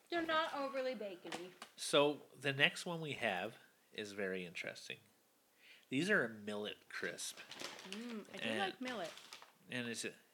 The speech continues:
Speaker 2: it's chicken soup flavor. And there's a chicken drinking
Speaker 1: <laughs>
Speaker 2: soup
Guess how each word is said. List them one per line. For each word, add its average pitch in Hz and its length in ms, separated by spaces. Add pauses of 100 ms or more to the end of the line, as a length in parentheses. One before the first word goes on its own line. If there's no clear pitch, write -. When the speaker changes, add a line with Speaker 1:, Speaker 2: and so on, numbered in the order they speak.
Speaker 2:
it's - 320 (120)
chicken 123 460
soup - 320 (140)
flavor. 85 500 (1300)
And 110 160
there's 107 240
a 104 80
chicken 120 480 (960)
drinking - 560
Speaker 1:
<laughs> 480 100
Speaker 2:
soup - 380